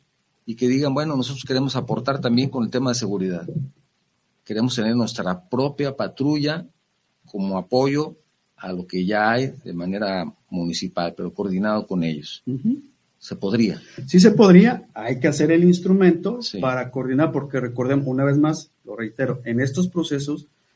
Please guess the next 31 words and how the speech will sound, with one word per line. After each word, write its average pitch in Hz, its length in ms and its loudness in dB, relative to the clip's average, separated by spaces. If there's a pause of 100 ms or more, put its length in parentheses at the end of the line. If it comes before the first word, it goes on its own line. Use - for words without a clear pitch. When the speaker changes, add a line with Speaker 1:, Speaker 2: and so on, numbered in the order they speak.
(120)
Speaker 2:
los 135 180 0
municipios 131 500 2
no 143 220 4
pierden 135 300 0
sus 135 180 -6
facultades, 120 560 -8
porque 127 240 -12
esas 143 160 -4
facultades 131 520 -4
son 131 320 -6
constitucionales. - 1080 -4
Speaker 1:
Sí, 98 300 -2
sí, - 180 -12
sí. - 140 -10
Speaker 2:
Entonces 120 200 2
no 151 200 10
hay 160 120 8
la 165 100 8
manera 135 460 4
de 139 520 2
delegar 123 640 0
esa 123 140 -8
Speaker 1:
Así 147 140 0
de 156 40 4
Speaker 2:
facultad. 135 140 4
Speaker 1:
decir, 135 180 0
no, 127 80 0
ahora 127 260 4
ya 139 120 2
Speaker 2:
Pueden 139 180 6
Speaker 1:
nuestra, 123 100 6